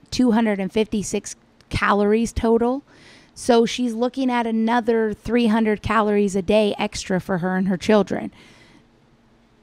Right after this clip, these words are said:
Those calories would have to come from somewhere. And this is a very cheap way to do it. She can do it for about forty cents per, um, serving.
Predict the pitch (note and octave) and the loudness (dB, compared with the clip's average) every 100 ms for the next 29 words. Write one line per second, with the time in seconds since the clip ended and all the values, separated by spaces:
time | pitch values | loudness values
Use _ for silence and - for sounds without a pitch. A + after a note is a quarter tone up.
0 | _ _ - G#3 A#3+ - G#3+ A#3 B3+ C4 | _ _ 0 4 6 4 0 2 4 2
1 | B3 A3 - - A#3 - - A3 G3+ G3 | 2 -2 -4 -6 -6 -6 -2 -2 -2 -4
2 | - A#3 A3 F3 - - _ - _ - | 0 0 0 -4 -8 -14 _ -20 _ -4
3 | G3 E3 A3 D#4+ - - G#3+ G3 F#3+ F3 | -4 4 6 6 2 -8 -6 -2 -4 -2
4 | G#3 A3+ A#3 - A#3 - G#3+ G#3 G3+ G3+ | 0 2 0 -2 -4 0 0 2 2 2
5 | F#3 - - - - - A#3 A#3+ A3+ A3+ | 0 -6 -20 -20 -14 -8 -2 2 4 4
6 | - A3 G3 G#3 - - A#3+ A#3+ B3 - | 2 2 2 2 0 2 6 6 4 0
7 | A#3+ A3+ - - - A#3 A3+ A3+ G#3+ _ | -2 -2 -4 -6 0 2 2 0 -4 _
8 | _ _ _ - G#3+ G3 F#3 G#3+ - - | _ _ _ 4 4 4 0 -6 -6 0
9 | G#3+ F#3 - D3+ | 2 2 -6 -10